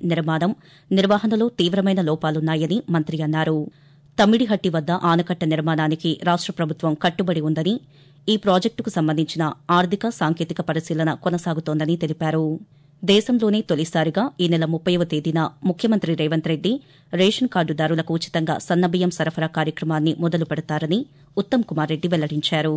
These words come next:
ఆంధ్రప్రదేశ్ ముఖ్యమంత్రి నారా చంద్రబాబు నాయుడు ఈరోజు ఏలూరు జిల్లాలోని పోలవరం ప్రాజెక్టు నిర్మాణ పనులను పరిశీలించనున్నారు.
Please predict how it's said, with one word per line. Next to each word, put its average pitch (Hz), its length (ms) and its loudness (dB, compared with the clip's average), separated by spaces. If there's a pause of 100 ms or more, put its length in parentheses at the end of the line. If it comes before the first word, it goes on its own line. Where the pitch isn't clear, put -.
(960)
ఆంధ్రప్రదేశ్ 214 560 4
ముఖ్యమంత్రి 170 540 0
నారా 180 280 4
చంద్రబాబు 156 520 -2
నాయుడు 165 360 0
ఈరోజు 165 360 0 (300)
ఏలూరు 214 320 4
జిల్లాలోని 156 540 0
పోలవరం 202 420 2
ప్రాజెక్టు 160 460 -2
నిర్మాణ 170 360 2
పనులను 160 420 -2
పరిశీలించనున్నారు. 160 960 -2